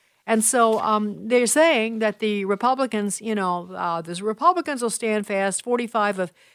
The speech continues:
fifty Senate Republicans voted that this trial is unconstitutional last week,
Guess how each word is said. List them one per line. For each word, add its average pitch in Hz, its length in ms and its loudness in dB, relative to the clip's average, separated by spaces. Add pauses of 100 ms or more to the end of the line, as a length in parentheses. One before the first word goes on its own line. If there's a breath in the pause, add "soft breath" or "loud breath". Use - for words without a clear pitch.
fifty 233 380 2
Senate 214 260 0
Republicans 196 640 -2
voted 196 400 0
that 185 160 -6
this 190 180 -6
trial 190 320 -2
is 175 160 -6
unconstitutional 190 840 -6
last 185 280 -6
week, 226 240 -4